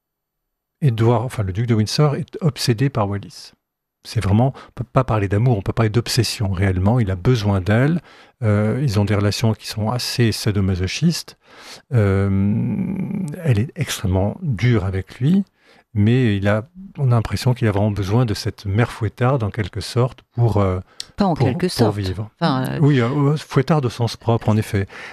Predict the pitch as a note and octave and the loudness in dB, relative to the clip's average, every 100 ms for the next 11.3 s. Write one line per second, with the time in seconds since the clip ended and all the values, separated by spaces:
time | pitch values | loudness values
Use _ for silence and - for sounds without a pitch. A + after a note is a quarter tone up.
0 | - - G2 D#2 - - - - - - | -6 0 0 0 -6 -12 -10 -8 -6 -6
1 | - - - - - G2 - - - _ | -6 -8 -12 -6 0 0 -2 -10 -16 _
2 | - - A2+ G#2 G#2 A2 G2+ - A2 A2 | -20 -8 0 2 2 0 0 0 -2 2
3 | G#2 A#2 A2 G2+ G2+ - G#2 - - - | 2 2 0 -2 -4 -2 -6 -8 -14 -14
4 | - - A2 A#2+ A#2 G#2+ G#2 G2+ G#2 D3 | -12 0 2 4 4 2 2 2 0 -2
5 | - _ _ _ _ _ _ _ _ _ | -12 _ _ _ _ _ _ _ _ _
6 | _ _ _ C#3 D#3 B2 A#2+ B2+ A#2 G#2+ | _ _ _ 2 2 2 0 0 2 0
7 | - D#3+ F#3+ A2+ - _ _ _ _ _ | 2 4 4 0 -6 _ _ _ _ _
8 | _ _ B2+ A2 G2+ G2 G2 B2 F#3+ C3+ | _ _ 2 4 4 2 -2 -6 -8 -4
9 | G#2+ G2 A2 A#2 A2+ G2 G#2+ - - G#2 | -4 -2 0 2 0 -2 -6 -6 -4 -4
10 | - G2 G2+ G2 F#2+ - C3+ D3+ D#3+ C#3 | -4 -2 -2 0 -2 0 2 4 4 2
11 | G#2 F#2+ | 2 0